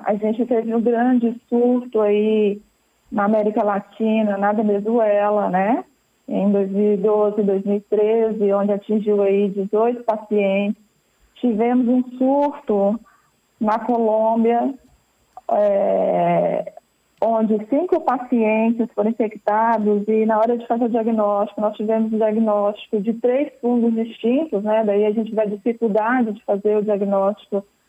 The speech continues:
desse paciente. E levando em consideração que, como a gente tem esses fungos já na América Latina e nós fazemos fronteiras com esses, com a, com Colômbia, Venezuela,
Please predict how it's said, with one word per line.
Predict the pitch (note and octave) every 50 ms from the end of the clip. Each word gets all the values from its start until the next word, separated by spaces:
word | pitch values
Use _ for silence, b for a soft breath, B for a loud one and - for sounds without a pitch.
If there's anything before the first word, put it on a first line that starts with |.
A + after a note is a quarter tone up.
| _ _ -
desse | G3+ G#3 G3+ G3+ G3+
paciente. | - G#3 G#3 G#3 - A#3+ A#3 G#3+ G#3 G#3 A3 B3 C#4+ C#4 - - _ _ _ _ _ _ _ _ _ _ _ - -
E | - B3
levando | B3 B3+ B3 A#3 A3+ B3+ C#4 E4 E4
em | D4+ D#4
consideração | D4+ C#4 D4 C#4+ A#3+ B3 B3 B3 B3 B3 B3 - A#3+ A3+ G#3+ G3+ G3 G#3 G#3
que, | - G3
como | - - A#3+ A#3+ B3+
a | C4+
gente | C4+ C#4+ C#4 C#4 D4+ C#4
tem | - A#3 A3+ G#3+ G#3+ G#3 G#3
esses | G#3+ G#3 G#3+ G#3+ _ _ -
fungos | A3 A3 G#3 G#3 G3 F#3 F#3 G3 G3 F#3+ - -
já | - G3 G#3 G3 G#3+ B3 C4+
na | C4+ A#3+ A3
América | G#3 G3+ G3 G3 G3 G3 - G#3
Latina | G3 F#3 F3+ F#3+ _ - A#3 A3+ A#3 A3 G#3+ G3+
e | G3+
nós | G3+ G3+ G#3 G#3 G#3
fazemos | - G3 G3 G3 A3 A#3 B3+ C4 B3 B3 -
fronteiras | - G#3+ G#3 G#3 G3+ - G#3 G#3 A3 A3+ A3 G#3 G3 F#3+ F#3 - _ _ _ _ _ _ _ _
com | - G3+ G3+ G#3
esses, | G#3 G#3 G#3 G#3 G#3 - G#3+ G#3 G#3 - _ - -
com | - G#3+
a, | G3 G3 G3 C4
com | - - G#3 G3
Colômbia, | G3 G#3+ G3+ F#3+ G3+ G#3 - A3 A#3 A3+ A3 G3+ G3 F#3 F3+ F#3
Venezuela, | F#3 G3+ G3 G3 G3 G3+ F3+ F#3+ G3+ G#3 A3 A#3+ B3+ B3+ A#3 G#3 G3+ G3 F#3+ F#3+ G3